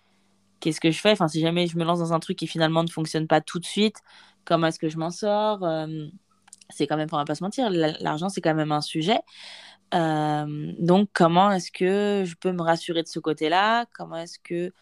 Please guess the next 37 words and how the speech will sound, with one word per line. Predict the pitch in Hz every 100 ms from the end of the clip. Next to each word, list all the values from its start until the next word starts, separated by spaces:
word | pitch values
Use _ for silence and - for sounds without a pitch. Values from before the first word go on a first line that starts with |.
| _ _ _ _ -
je | 170 165
peux | 165
me | 160
dire, | 160 190
ben, | 175 151
par | 147 151
exemple, | 156 175
voilà, | 160 151
ma | 165
formation | 156 156 147 156 - 170 185
peut | -
être | 151 156
financée | 156 147 151 170
de | 165
telle | 151 151
ou | 151
telle | 151 151
façon, | 151 156 190 208 220
comme | 202 170
ça, | 170
ça | -
m'évite | 151 147 160
de | 156
sortir | - 156 - 156
mille | 147
cinq | - 151
cents | - 147
euros. | 156 190 220 226 - - - - - -
Euh, | 165 160 156 156 156 151
je, | 156 170 175 175 175 170
voilà, | 170 175
j'ai | 170
la | 156
possibilité | 165 165 165 160 175
de | 165 170 170
commencer | 170 160 165 170
mon, | 165 160 156 151 151